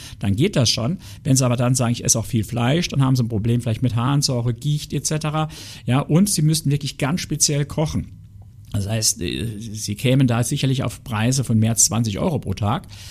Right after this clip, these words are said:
Der Shake macht es einfach. Der ist optimal zusammengesetzt. Er schmeckt gut. Es ist leichter, mit Konzentraten zu arbeiten. Also wir arbeiten ja mit Molkenproteinkonzentrat. Sie müssen wissen,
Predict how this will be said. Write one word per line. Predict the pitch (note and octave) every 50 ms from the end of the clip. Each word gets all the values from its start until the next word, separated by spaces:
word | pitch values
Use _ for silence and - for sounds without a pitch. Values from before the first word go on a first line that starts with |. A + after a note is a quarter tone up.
| - - - - - - - -
Der | - B2+ B2+
Shake | - C#3+ D3 G3 - -
macht | F#3 F3+ - -
es | E3 D3
einfach. | B2+ A#2+ C3+ D#3+ - B2 - -
Der | A#2+ A#2
ist | A#2 - -
optimal | D3 C#3+ - - C3+ B2+ B2 A#2 A2+
zusammengesetzt. | - G#2 G#2 A2+ C#3 F3 E3+ E3+ F#3+ A#3 - - - -
Er | - B2+
schmeckt | - - C3 C3 C3 - - -
gut. | F#3+ G3 A#3 - - - - - - - - -
Es | - C#3+ - D3+
ist | D3+ - - -
leichter, | B2 A#2+ A#2+ B2+ C#3+ D#3 G3 G3+ - - D3 C3 B2
mit | B2+ C3 - -
Konzentraten | - - C3+ C3+ C3+ - C3+ A#2+ A#2+ - - B2 G#2+ G#2 A#2+ - - F3+ D3+
zu | F3 F3
arbeiten. | D#3 D#3+ D#3+ E3 F3 E3+ E3 F3+ F3 F3
Also | D3+ C3 B2+ B2
wir | A#2+ A#2+ A2+ - -
arbeiten | A#2+ C3 C#3+ C#3+ C#3 C3+
ja | C3+ B2+
mit | B2 - -
Molkenproteinkonzentrat. | A#2 A2 A2 A2+ A#2+ C3+ E3 E3+ - D#3+ D#3+ D3+ - - C#3+ C3+ - - - B2 A#2 G#2+ - - - C3 C#3 D3 - E3+ E3 D#3+ - E3+ E3+ F#3 G3 - - - - - - - - -
Sie | - A#2+
müssen | C#3+ D3 C#3 A#2+ C#3+
wissen, | F3 - - F3+ E3+